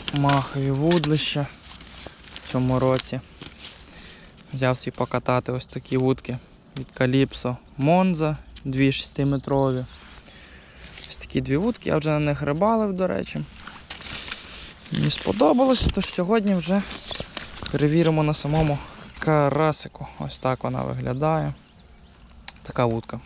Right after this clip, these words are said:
Тут у мене одразу готове оснащення. Тож давайте розкривати. Тут на вудці такий конектор. Петельку накинув, закрив. І все, розкриваємо вудку.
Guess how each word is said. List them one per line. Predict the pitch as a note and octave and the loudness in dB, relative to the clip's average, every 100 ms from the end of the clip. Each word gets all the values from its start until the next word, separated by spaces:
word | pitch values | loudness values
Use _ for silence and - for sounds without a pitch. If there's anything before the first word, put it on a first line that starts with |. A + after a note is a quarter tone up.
| - - - - - | -18 -20 -20 -20 -18
Тут | - | -6
у | - | -2
мене | C3 B2+ | 0 -2
одразу | A#2+ B2+ C3 B2+ | -2 -2 -2 -2
готове | C3 B2+ C3 C3+ | -4 -2 -2 -2
оснащення. | - F3+ F#3 - D3 C#3+ - - - - - - - - - - - | -2 -2 -2 -4 -8 -8 -12 -20 -20 -20 -20 -20 -20 -20 -20 -20 -18
Тож | - | -14
давайте | - B1+ B1+ - - - - C#3 | -6 -2 -2 -6 -12 -14 -12 -10
розкривати. | C#3 - D3 D#3 D#3+ - D3 - - - - - - | -8 -4 -2 0 -2 -4 -14 -16 -20 -20 -20 -20 -8
Тут | C3+ C3+ - - | -6 -6 -12 -6
на | D3+ C#3+ | 0 2
вудці | C#3 - - | 2 -2 -14
такий | - - C#3+ | -6 -4 -2
конектор. | - F3+ G#3+ - - D#3 - - - - - | 2 4 2 2 -4 -4 -10 -20 -20 -20 -20
Петельку | - E3 D#3 D#3 | 0 2 4 2
накинув, | D#3 D#3+ F#3+ F3+ D3+ | 0 0 2 2 2
закрив. | D3+ D3+ F3+ F3+ F3 - - - - - - - - - | 0 2 4 4 2 -4 -20 -16 -8 -6 -6 -8 -4 -2
І | D#3+ | -2
все, | - - C3+ C#3 C#3 | -2 -2 0 0 -2
розкриваємо | C3+ - - C#3+ C#3+ D3+ D3+ D3+ | -4 -6 0 2 4 2 2 0
вудку. | C#3+ C#3 C#3 - | -2 -2 -4 -8